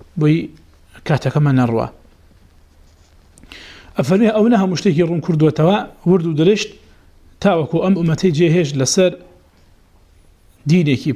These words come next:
پاک و سپی شەوی وەکو ڕۆژی وایە. شەو وەکو ڕۆژ وایە، شەو تاریکە، شتەکان ڕوون نییە، نادیارە. بەڵام ڕۆژ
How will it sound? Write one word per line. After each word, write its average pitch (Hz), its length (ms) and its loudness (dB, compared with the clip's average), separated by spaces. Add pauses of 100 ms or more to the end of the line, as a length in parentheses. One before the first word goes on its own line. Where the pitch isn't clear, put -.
پاک 165 340 0
و 170 80 4 (840)
سپی 190 380 0
شەوی 160 480 2
وەکو 165 200 0 (120)
ڕۆژی 143 360 2
وایە. 113 240 -6 (1300)
شەو 220 200 2 (640)
وەکو 208 260 2 (140)
ڕۆژ 185 260 4 (160)
وایە، 160 360 2 (760)
شەو 233 140 0 (140)
تاریکە، 208 420 2
شتەکان 175 380 2
ڕوون 190 240 4
نییە، 131 200 0 (760)
نادیارە. 131 560 0 (800)
بەڵام 196 340 2
ڕۆژ 180 200 -2